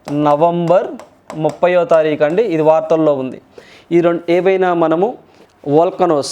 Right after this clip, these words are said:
అంటే అగ్ని పర్వతాలు ఖచ్చితంగా ఒక ఎగ్జామ్లో అడుగుతా ఉన్నారండి. అంటే ఏదైనా ఒక అగ్ని పర్వతం ఎరట-, ఎరప్ట్ అయినప్పుడు మాత్రమే, అంటే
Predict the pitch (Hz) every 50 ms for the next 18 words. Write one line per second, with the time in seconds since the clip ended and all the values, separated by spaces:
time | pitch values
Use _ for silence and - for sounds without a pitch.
0 | 147 160 175 175 117 147 143 143 147 175 185 190 190 185 170 165 165 160 165 160
1 | 156 - 165 160 160 156 165 160 143 - 160 151 151 - 175 151 180 170 170 165
2 | 156 156 143 139 135 170 170 170 165 156 147 147 147 147 151 147 143 143 139 135
3 | 135 151 165 180 160 143 147 160 175 165 185 185 185 185 180 175 170 156 - 143
4 | 135 143 160 175 165 - 160 156 156 156 170 170 165 - 139 139 147 160 165 156
5 | 165 165 156 - 147 151 160 175 175 - - 175 175 175 175 160 - 165 156 156
6 | 156 160 156 185 156 156 147 151 165